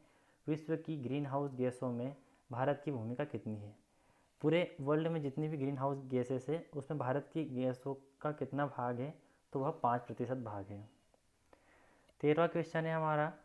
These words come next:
अधिक पेड़ उगाओ अभियान का उद्घाटन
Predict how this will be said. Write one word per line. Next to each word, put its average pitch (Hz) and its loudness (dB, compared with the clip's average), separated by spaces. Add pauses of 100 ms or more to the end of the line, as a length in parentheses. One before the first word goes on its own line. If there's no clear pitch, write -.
(560)
अधिक 135 2
पेड़ 151 6 (140)
उगाओ 131 6 (140)
अभियान 135 0
का 135 4
उद्घाटन 120 -2